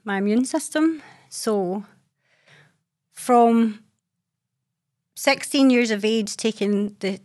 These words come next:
the weakest inhaler, one inhaler a day, to in my mid thirties, late thirties, to being on two of the strongest inhalers, taking a steroid tablet every single night,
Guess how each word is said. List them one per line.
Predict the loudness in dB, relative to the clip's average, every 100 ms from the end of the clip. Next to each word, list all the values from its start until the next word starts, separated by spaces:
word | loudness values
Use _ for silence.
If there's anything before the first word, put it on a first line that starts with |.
| _
the | -2
weakest | -2 -2 -6 -6 -10 -14 -18 _
inhaler, | -2 0 0 0 -2 -4 -10 _ _ _ _
one | 0 2 2
inhaler | 0 -2 -2 -2
a | -4
day, | -2 -2 -2
to | -6 -4 -2 -2 -6 _ _ _ _ _ _ _ _ _
in | -2 2 4
my | 4
mid | 2 0
thirties, | -2 0 0 -2 -6 -6 -2
late | -4 -4
thirties, | -6 -6 -4 -8 -10
to | -10 -8
being | -4 -2
on | 0 -2 -4 -8
two | 2 2
of | 2
the | -4
strongest | -4 0 2 2 -2 -8 -16 -20 _
inhalers, | -6 -4 -2 -2 -2 -4 -10 -14 -20 -20 -20 -20 _ _ _ _ _ _ _ _
taking | -6 -2 0
a |
steroid | 0 2 4 4 2
tablet | -2 -4 -2 -2
every | -2 -6
single | -6 -4 -4 -2
night, | -2 -2